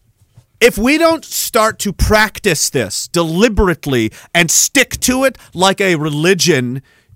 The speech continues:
we're fucking always gonna go in circles like this. Last night I talked on, uh, another sh-, another, uh, program with Derek, and I told, I, I called, I compared it to a maze.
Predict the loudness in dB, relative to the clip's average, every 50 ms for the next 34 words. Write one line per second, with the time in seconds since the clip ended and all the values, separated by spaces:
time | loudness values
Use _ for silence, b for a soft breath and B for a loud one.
0 | _ _ _ _ _ _ _ -10 -4 -2 0 0 -2 -4 -16 -20 -20 -8 0 0
1 | 0 2 2 -2 -2 0 0 2 2 2 4 2 0 0 0 -2 -2 -2 -2 -2
2 | -2 -2 -2 -2 -4 -4 -4 -6 -10 -10 -10 -12 -12 -14 -16 -18 -18 -20 -20 -20
3 | _ _ _ _ _ _ _ _ _ _ _ _ _ _ _ _ _ _ _ _
4 | _ _ _ _ _ _ _ _ _ _ _ _ _ _ _ _ _ _ _ _
5 | _ _ _ _ _ _ _ _ -4 -2 -2 -2 0 0 0 2 2 2 2 0
6 | 0 0 -2 -2 -4 -4 -4 -2 -2 -2 0 -2 -2 -4 _ _ _ _ _ _
7 | _ _ _ _ _ _ _ -6 -2 -2 -2 -2 -2 -4 -6 -8 -6 -4 -2 -2
8 | 0 0 0 0 0 -2 -2 -2 -4 -6 -4 -2 -2 -2 -4 -4 -4 -2 -2 -2
9 | -2 -2 -6 -8 -6 -6 -6 -4 -4 -6 -6 -6 -4 -4 -4 -4 -2 -4 -4 -2
10 | -2 -4 -4 -2 -6 -6 -6 -4 -2 -2 -2 -2 -2 -2 -2 0 0 0 -2 -2
11 | -4 -8 -12 -12 -14 -14